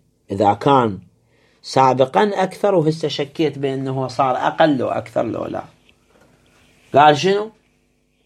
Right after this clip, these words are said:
قال: "لا، ابني على الأكثرية، على المقدار المعفو عنه"، لأن استصحاب علم سابق. شنو معنى الاستصحاب؟ علم سابق،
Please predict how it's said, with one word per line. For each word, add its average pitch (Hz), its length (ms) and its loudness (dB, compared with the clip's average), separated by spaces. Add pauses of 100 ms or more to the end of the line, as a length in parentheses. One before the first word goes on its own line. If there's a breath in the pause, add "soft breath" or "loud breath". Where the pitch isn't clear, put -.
(220)
قال: 127 260 6
"لا، 151 260 4
ابني 143 200 -6
على 156 240 -2
الأكثرية، 185 800 -8
على 123 140 -2
المقدار 117 560 2
المعفو 135 460 -4
عنه"، - 220 -10 (120)
لأن 135 240 0
استصحاب 185 800 -2 (640 soft breath)
علم 180 580 2
سابق. 180 540 0
شنو 202 200 -2
معنى 214 220 -2
الاستصحاب؟ 165 600 -6 (680 soft breath)
علم 185 500 2
سابق، 254 760 2